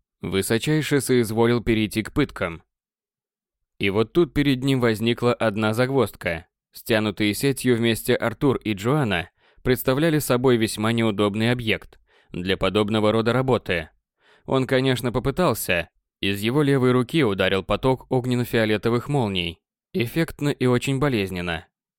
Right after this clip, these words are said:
Джоанна мгновенно потеряла сознание. Киборг же включил защиту жизненно важных органов, отключил восприятие боли и смотрел на потуги мага с ленивым безразличием. И тогда маг, буркнувший со злостью:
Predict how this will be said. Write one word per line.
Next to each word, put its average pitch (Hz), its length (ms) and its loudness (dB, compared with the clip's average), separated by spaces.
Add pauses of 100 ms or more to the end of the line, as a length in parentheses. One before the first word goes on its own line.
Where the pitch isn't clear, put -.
Джоанна 113 420 0
мгновенно 123 520 0
потеряла 113 400 0
сознание. 107 680 -2 (440)
Киборг 143 320 0
же 131 140 2
включил 131 400 0
защиту 123 540 -2
жизненно 104 420 -2
важных 113 420 -2
органов, 98 540 -4 (440)
отключил 120 540 -2
восприятие 120 600 0
боли 113 420 0 (360)
и 139 100 0
смотрел 139 460 0
на 95 180 0
потуги 113 420 -2
мага 107 520 0
с - 100 -18
ленивым 143 420 0
безразличием. 120 840 -2 (540)
И 95 120 -2
тогда 95 380 0
маг, 123 360 -4 (440)
буркнувший 123 640 0
со 123 180 2
злостью: 123 560 -2